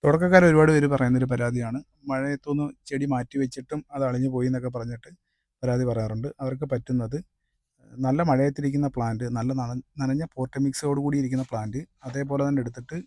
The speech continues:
വീടിനകത്തോ സൺലൈറ്റ് തീരെ ഇല്ലാത്ത ഭാഗത്തോ വെക്കും. അങ്ങനെ ഒരിക്കലും ചെയ്യരുത്. മഴ മാറി ഒരു ദിവസമെങ്കിലും സൺലൈറ്റ് കൊള്ളിച്ചതിന് ശേഷം മാത്രമേ പ്ലാന്റ് അങ്ങനെ മാറ്റി വെക്കാൻ പാടുള്ളൂ. പ്രത്യേകിച്ച് ചകിരിച്ചോറൊക്കെ പോട്ട് മിക്സിൽ ഉപയോഗിച്ചിട്ടുള്ളവർ അത് നന്നായിട്ട് ശ്രദ്ധിക്കണം.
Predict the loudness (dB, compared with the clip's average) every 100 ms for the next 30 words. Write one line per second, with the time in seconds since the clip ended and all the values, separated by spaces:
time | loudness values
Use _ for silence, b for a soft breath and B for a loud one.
0 | _ _ 0 2 4 4 2 -2 -6 -8
1 | _ _ _ _ 0 2 2 2 0 2
2 | 2 0 -4 -8 -10 -10 -14 -16 _ _
3 | -6 -2 -2 -2 -2 -2 -4 -6 -10 -16
4 | -10 -6 -4 -2 -2 -2 -4 -8 -8 -6
5 | -4 -4 0 0 0 -4 -2 0 0 -2
6 | -2 -2 0 0 -2 -4 -4 -4 -4 -6
7 | -4 -6 b b b _ -2 0 2 0
8 | 0 -2 -6 -6 -6 -6 -8 -12 -16 _
9 | _ _ _ -20 _ _ _ _ -4 2
10 | 4 4 2 -4 -6 _ 2 4 4 4
11 | 4 4 2 -2 -2 2 0 2 0 0
12 | 0 -2 0 2 2 0 -2 -6 -4 -6
13 | -6 -10 -10 -14 -20